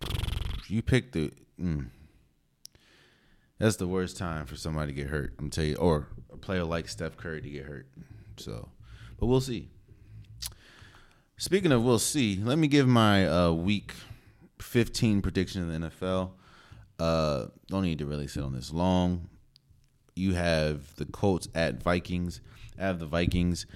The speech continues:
I just don't trust the Colts. Uh, the Colts have been horrible this season. Um, the, the, <laughs> the Jeff Saturday bubble has kind of burst, uh, and, and the Colts are back to being the Colts.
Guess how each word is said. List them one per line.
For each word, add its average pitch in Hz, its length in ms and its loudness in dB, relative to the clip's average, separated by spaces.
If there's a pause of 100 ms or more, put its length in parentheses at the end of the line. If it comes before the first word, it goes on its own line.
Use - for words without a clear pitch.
(280)
I 101 60 -2
just 113 140 -4
don't 113 200 -2
trust 107 240 0
the 95 60 -10
Colts. - 520 -4
Uh, 85 180 0
the 82 120 0
Colts 107 300 4
have 80 300 2
been 82 360 2
horrible 90 420 2
this 85 160 0
season. 90 580 -2
Um, 76 540 -4 (1160)
the, 80 420 0
the, 69 500 -4 (520)
<laughs> - 180 -18
the 98 100 0
Jeff 95 300 2
Saturday 98 560 0
bubble 95 520 -2
has 80 120 -4
kind 90 320 0
of 73 260 -4
burst, 87 460 0 (560)
uh, 73 300 0
and, 73 320 0
and 69 180 -4
the 69 40 -4
Colts 76 340 -2
are 80 80 0
back 76 380 -2
to 82 180 -6
being 76 320 -4
the 71 60 -8
Colts. - 460 -8